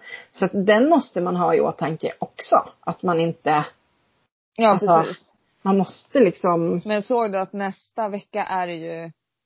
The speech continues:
Speaker 2: eh, kupan?
Speaker 1: Ja, jag såg det.
Speaker 2: Det är alltid sjukt.
Speaker 1: Ja. Nej, det, det,
Speaker 2: Åh,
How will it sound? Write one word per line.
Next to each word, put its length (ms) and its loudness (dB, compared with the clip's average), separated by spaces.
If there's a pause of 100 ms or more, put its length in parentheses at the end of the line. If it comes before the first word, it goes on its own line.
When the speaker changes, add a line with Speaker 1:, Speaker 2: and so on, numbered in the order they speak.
(180)
Speaker 2:
eh, 340 -12
kupan? 600 -4 (400)
Speaker 1:
Ja, 280 4 (200)
jag 120 -6
såg 220 -4
det. 100 -6 (260)
Speaker 2:
Det 280 6
är 60 6
alltid 580 0
sjukt. 600 -12
Speaker 1:
Ja. 340 6 (600)
Nej, 120 6
det, 60 6
det, 140 6
Speaker 2:
Åh, 320 2